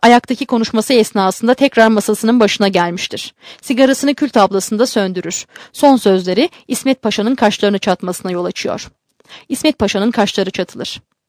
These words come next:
"Yanlış fehmetmediysem hükümet ve meclis haricinde bir komite, icraatın istikameti aslisini tayin edecek." Fevzi Paşa yerine otururken, "Evet, muhtemelen." Sıkıntılı ve gergin bir sessizlik oluşuyor.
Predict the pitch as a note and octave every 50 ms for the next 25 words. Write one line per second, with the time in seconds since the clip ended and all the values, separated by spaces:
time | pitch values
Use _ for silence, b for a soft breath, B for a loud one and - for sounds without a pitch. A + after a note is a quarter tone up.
0 | b b b b b - C#4 D4+ D#4+ E4 G4 F#4+ - - C#4+ C#4 A#3+ C4+ F4 E4
1 | - A3+ F#3+ G3 G3 - - G#3+ G#3+ D4+ F#4+ B B B B B - - A#3 -
2 | D4 D#4 E4+ F#4 - - C4 A#3 A3 A3 G3 D4 D4 - - A#3+ G#3+ G#3+ G#3+ G#3
3 | - A3+ A3+ A3+ B3+ G#3 A#3 - - - G3 F#3+ F3+ - G3 F#3+ F#3+ _ _ b
4 | b b b b b C4+ G3 - C4+ C4 C4 C4 C4 E4 D#4+ G3+ B3 - - C4
5 | - B3+ A#3+ A#3+ A#3+ B3 B3 - D4+ - F#3 G#3+ G#3+ - - A#3 A3 - - C4
6 | B3 - A#3 A3 G#3 G#3 G#3 F#3+ F3 F3+ E3+ F3 D3+ - _ - - _ _ _
7 | _ _ B B B B B B B - A#3 G#3+ G#3 G#3 - G#3+ F#3+ F#3 - C4+
8 | C#4+ B3 A3 G3+ G3 G3 F#3 F3+ - - F#3+ F#3 F#3+ - - A3 B3+ D#4+ - b
9 | b b b b F4+ F#4 B3 G3+ - - B3+ C4+ A#3+ - E4 C#4 G#3 F3+ F3+ -
10 | F#3 _ _ _ _ _ _ _ - b b b b - - B3+ - - B3 A#3+
11 | - C4 C4+ C4 B3 A#3+ G#3 A3+ G#3+ G#3 G#3+ G3+ B3 A#3 A3 A3+ - - - G3
12 | - - G#3 G3 F3 F#3+ - F3+ F3+ F3 F#3 - - - D#2+ - - - -